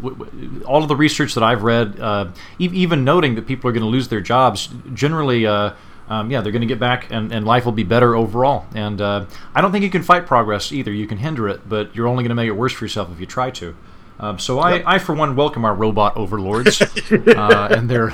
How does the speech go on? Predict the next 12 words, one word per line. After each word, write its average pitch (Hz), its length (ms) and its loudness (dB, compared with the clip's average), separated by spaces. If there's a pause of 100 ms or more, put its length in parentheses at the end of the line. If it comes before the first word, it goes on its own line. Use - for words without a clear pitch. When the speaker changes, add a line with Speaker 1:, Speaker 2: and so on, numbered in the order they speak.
(120)
Speaker 1:
their 127 160 4
mighty 131 400 4
police 127 360 0
forces, 139 580 0
and 110 100 -2
I 120 80 2
will 127 120 0
be 123 140 0
living 123 320 2
in 117 80 -2
Delta 113 320 -2
City 139 420 2